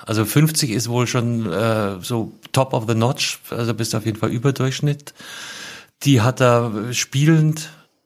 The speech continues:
also es ist jetzt eine, eine, äh, fiktive Zahl einfach,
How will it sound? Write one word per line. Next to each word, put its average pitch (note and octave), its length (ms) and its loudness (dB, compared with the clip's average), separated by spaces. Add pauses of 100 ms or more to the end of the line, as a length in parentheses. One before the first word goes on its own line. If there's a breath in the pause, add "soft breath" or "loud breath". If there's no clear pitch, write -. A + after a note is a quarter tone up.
(800)
also A#2+ 220 2
es B2 300 -2
ist C3+ 220 -2
jetzt B2 220 0
eine, A#2 280 4
eine, G#2 600 0
äh, G#2 580 -2 (100)
fiktive G#2+ 640 -4
Zahl G#2 260 0
einfach, G2+ 300 -8